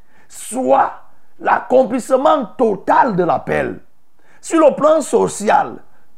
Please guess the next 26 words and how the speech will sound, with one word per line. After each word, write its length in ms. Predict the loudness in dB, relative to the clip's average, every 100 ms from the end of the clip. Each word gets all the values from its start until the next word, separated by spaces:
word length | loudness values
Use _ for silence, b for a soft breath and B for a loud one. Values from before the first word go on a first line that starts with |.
| -18 -14
pourquoi 720 | -2 0 0 -4 0 0 0 0
est-ce, 200 | 0 0 -2
qu'est-ce 260 | -2 0
que 80 | 0
Dieu 280 | 2 2 2
t'a 180 | 2 2
réservé ? 720 | -2 -4 -4 -4 -6 -6 -10 b b
Est-ce 240 | 0 0 0
que 100 | 0
cela 300 | 4 4 4
est 40 |
en 60 | 2
train 120 | 0
de 80 | -2
s'accomplir 920 | 0 0 0 -2 -2 0 2 0 -2 b b
trait 300 | -4 4 4
pour 240 | 4 -4 -6
trait ? 480 | 0 0 0 -6 b b -2
Il 120 | 0
faut 200 | 2 2
que 140 | 2
tu 100 | 0
te 60 | 0
rassures 540 | 2 0 -2 -4 -4
que 140 | 0 -2
ce, 380 | 2 0 0